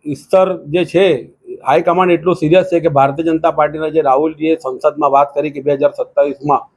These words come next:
બે રાહુલ ગાંધીએ જે જાહેરાત કરી કે અમે ભારતીય જનતા પાર્ટીના શાસનને ગુજરાતમાંથી ઉખાડી ફેંકીશું, હરાવીશું, એને સંકલ્પ કરીને સૌ કોંગ્રેસી સંકલ્પબદ્ધ થઈને, એકજૂટ થઈને, એક સાથે રહીને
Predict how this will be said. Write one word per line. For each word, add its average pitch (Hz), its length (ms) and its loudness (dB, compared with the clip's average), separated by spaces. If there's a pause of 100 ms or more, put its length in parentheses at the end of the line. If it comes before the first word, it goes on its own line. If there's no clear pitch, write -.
(280)
બે 156 100 -6 (440)
રાહુલ 139 300 0
ગાંધીએ 143 340 0
જે 139 220 -8 (460)
જાહેરાત 185 360 0
કરી 156 240 0
કે - 400 -18
અમે 156 120 -4
ભારતીય 139 400 -2
જનતા 147 180 -2
પાર્ટીના 143 400 -2
શાસનને 143 480 0
ગુજરાતમાંથી 139 580 0
ઉખાડી 139 280 2
ફેંકીશું, 135 340 0
હરાવીશું, 147 480 0 (720)
એને 196 260 4
સંકલ્પ 180 520 0
કરીને 170 340 2 (320)
સૌ 180 140 2
કોંગ્રેસી 165 380 0
સંકલ્પબદ્ધ 156 560 -2
થઈને, 151 220 -2
એકજૂટ 151 400 -2
થઈને, 147 200 0
એક 175 120 0
સાથે 147 280 2
રહીને 151 380 0